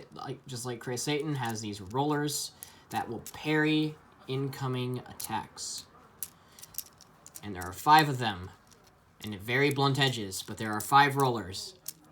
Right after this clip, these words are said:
Whoop-de-doo. Next up is the one D chassis. This is a dual spin chassis. This is actually the lightest chassis.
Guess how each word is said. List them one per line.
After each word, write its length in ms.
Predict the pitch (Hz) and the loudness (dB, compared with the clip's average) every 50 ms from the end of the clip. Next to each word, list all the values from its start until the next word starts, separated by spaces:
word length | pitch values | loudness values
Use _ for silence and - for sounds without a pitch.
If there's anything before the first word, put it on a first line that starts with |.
| - - | -18 -12
Whoop-de-doo. 1040 | - 113 113 117 123 135 139 135 139 - - 143 139 131 131 113 104 92 80 85 92 - - _ - - - _ - - _ - - - - - - - - - - - - - - - - - - - - - - - - - _ - _ _ - - - _ _ _ _ _ _ | -8 -6 -2 2 4 4 4 4 0 0 2 2 4 2 2 0 0 -2 -6 -8 -10 -12 -14 _ -18 -18 -18 _ -20 -20 _ -16 -16 -16 -16 -16 -20 -20 -20 -20 -20 -20 -20 -20 -20 -20 -20 -20 -2 -2 0 2 2 0 -2 -8 _ -20 _ _ -20 -20 -20 _ _ _ _ _ _
Next 360 | 135 139 147 143 - - - | 2 4 4 4 2 4 4
up 220 | 160 151 135 139 - | 4 4 4 0 -4
is 180 | - 143 135 123 | -2 -2 -2 -2
the 280 | 123 - 127 120 117 113 | -2 -2 0 0 0 -2
one 500 | - 117 117 117 123 139 147 151 156 151 | -4 -6 -8 -2 4 4 6 6 6 6
D 180 | 139 147 147 | 6 4 2
chassis. 440 | 139 - - 156 147 151 151 - 185 | 2 2 6 8 8 8 8 4 0
This 180 | 160 143 131 131 | 0 0 0 0
is 100 | 131 127 | 0 -2
a 60 | 123 | -2
dual 260 | 113 120 135 127 131 | -2 0 0 2 2
spin 260 | 135 - - 147 143 | 2 0 0 0 0
chassis. 380 | 135 - 151 139 139 135 - 160 | 0 4 4 4 4 2 0 -2
This 220 | 135 135 131 - | -2 -2 -2 -2
is 100 | 147 131 - | -4 -4 0
actually 400 | - 131 135 135 - - 131 127 | 2 2 2 2 -2 -4 -4 -4
the 200 | 110 127 123 120 | -4 -4 -4 -4
lightest 680 | 107 104 110 113 117 131 151 165 160 131 - - - | -4 -4 0 4 4 4 4 4 2 2 0 0 -2
chassis. 560 | - - 123 110 110 110 - - 110 120 135 | -4 -2 -2 -2 -2 -2 -4 -6 -6 -8 -8